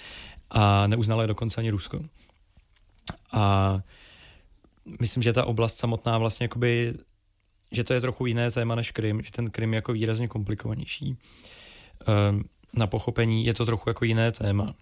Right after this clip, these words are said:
A asi se tím třeba budu zabývat jako jiné dokumentární filmy. Nicméně je to i z toho důvodu, že vlastně dostat se momentálně na Krym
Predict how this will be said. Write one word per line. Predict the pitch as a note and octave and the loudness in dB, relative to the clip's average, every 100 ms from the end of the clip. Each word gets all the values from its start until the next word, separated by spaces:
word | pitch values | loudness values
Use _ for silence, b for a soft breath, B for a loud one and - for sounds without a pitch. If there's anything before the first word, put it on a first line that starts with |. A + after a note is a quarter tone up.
| _ - - - | _ -18 -16 -8
A | - | -4
asi | - - G#2 | -2 0 0
se | A2 | 0
tím | G#2+ | 0
třeba | - A2 | 0 0
budu | G#2 A2 | 2 2
zabývat | G#2+ G#2+ A2 A#2+ | 2 2 0 0
jako | - | -2
jiné | A#2+ G#2+ | 2 2
dokumentární | G#2 F2+ G#2+ G2 G#2+ G2+ F#2+ | 2 0 -2 2 2 2 2
filmy. | - G#2 G2+ B B B - | 0 0 -2 B B B -2
Nicméně | G#2+ A#2 A#2 A#2+ A#2 A#2+ | 0 2 4 4 4 2
je | A2 | 0
to | - A#2 A2+ A2+ | 0 2 0 -2
i | - - | -6 -6
z | |
toho | - A2+ | 0 0
důvodu, | A2+ A2 A2+ A2 - - | 2 2 0 0 -4 -6
že | A#2+ | -2
vlastně | G#2+ - A#2+ G#2+ b b b _ A#2 | -2 0 -2 -2 b b b _ -4
dostat | G#2+ - A#2 - | -2 -2 -2 0
se | A#2+ A#2 A2+ A#2+ | 2 2 2 -2
momentálně | - A2+ A2+ G#2+ A2+ A2+ A2+ | -4 -2 0 0 0 2 2
na | G2+ | 0
Krym | - A2 A2+ A2+ A2+ | 0 0 2 0 -2